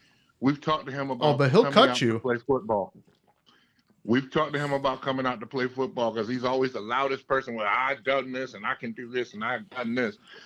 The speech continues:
Speaker 1: But yet, when it came to time for him to come out and play football, you know, um, I, I, I have to, I have to put my kids to sleep. I have to put my kids to bed. Okay, then show up to practice late.
Speaker 2: <laughs>
Speaker 1: But,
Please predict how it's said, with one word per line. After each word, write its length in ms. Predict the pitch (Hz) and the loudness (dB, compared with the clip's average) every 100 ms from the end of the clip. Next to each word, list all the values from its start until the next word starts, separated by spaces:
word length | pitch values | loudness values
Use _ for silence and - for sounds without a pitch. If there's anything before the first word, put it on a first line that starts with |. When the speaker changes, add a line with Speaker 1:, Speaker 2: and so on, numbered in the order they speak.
| _ | _
Speaker 1:
But 100 | 131 | 0
yet, 260 | 120 151 139 - - - | 2 0 -2 -14 -16 -4
when 140 | 123 | -2
it 80 | 123 | 0
came 320 | 147 139 135 | 0 0 0
to 180 | 127 107 | -2 -2
time 360 | - 135 139 | -4 -2 -2
for 140 | 113 110 | -2 -2
him 120 | 131 | -2
to 80 | 123 | -2
come 160 | 135 | -2
out 80 | 131 | -2
and 80 | 104 | -4
play 160 | 123 113 | -4 -4
football, 420 | - 110 107 104 - - - | -4 -2 -4 -4 -16 -12 -2
you 80 | |
know, 100 | 117 | 0
um, 340 | 104 107 101 98 101 | 0 -2 -4 -4 -4
I, 140 | 120 - - | -4 -6 -14
I, 100 | - _ - - - _ _ _ _ _ _ _ - | -14 _ -20 -20 -20 _ _ _ _ _ _ _ -6
I 120 | 120 | -4
have 180 | 120 107 | -4 -8
to, 120 | 120 | -8
I 120 | 113 135 | -4 -4
have 160 | 113 | -6
to 60 | - | -4
put 120 | 135 | -4
my 100 | 107 | -4
kids 260 | 98 156 151 | -6 -8 -10
to 60 | - | -16
sleep. 280 | - 90 85 _ | -16 -16 -16 _
I 80 | - | -10
have 100 | 117 | -8
to 60 | 104 | -4
put 100 | 117 | -4
my 100 | 101 | -2
kids 220 | 147 135 | -2 -4
to 80 | 90 | -4
bed. 240 | 92 80 _ _ _ _ _ _ _ 113 | -6 -8 _ _ _ _ _ _ _ -2
Okay, 360 | 104 - 104 | -2 0 0
then 140 | 117 95 | 0 -2
show 140 | 113 | -2
up 60 | 110 | -2
to 60 | |
practice 300 | - 120 117 | -2 -6 -4
late. 240 | 117 117 - _ _ _ _ _ _ - | -6 -6 -8 _ _ _ _ _ _ -8
Speaker 2:
<laughs> 100 | 139 - - - - | -8 -8 -18 -14 -2
Speaker 1:
But, 160 | 120 | -2